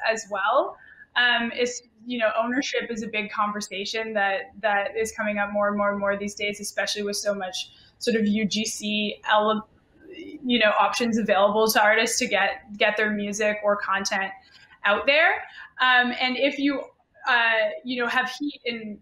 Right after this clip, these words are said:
any particular area, it's gonna help, um, help you climb, climb that ladder a lot faster. And you also want to,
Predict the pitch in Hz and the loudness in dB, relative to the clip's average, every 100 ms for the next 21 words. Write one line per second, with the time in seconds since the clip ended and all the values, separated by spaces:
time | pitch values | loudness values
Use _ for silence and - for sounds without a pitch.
0 | - 233 254 214 269 202 233 220 226 226 | -8 -4 -4 -4 -6 -4 -2 0 0 2
1 | 226 214 208 254 233 226 226 208 - _ | 2 0 0 -2 0 2 2 2 -2 _
2 | _ _ _ _ 226 220 202 202 190 - | _ _ _ _ 4 4 4 0 -6 -14
3 | _ _ - 233 226 226 220 - 220 214 | _ _ -8 -4 -4 -6 -12 -4 -2 0
4 | 214 208 - - - 262 233 226 214 202 | -2 -8 -14 -20 -2 0 4 2 4 2
5 | 208 233 220 208 - - 196 262 - 311 | 4 2 2 0 0 -2 -2 -2 -2 0
6 | 285 247 233 254 262 240 226 220 220 214 | 0 0 0 0 0 0 0 -2 -2 -6
7 | 208 | -8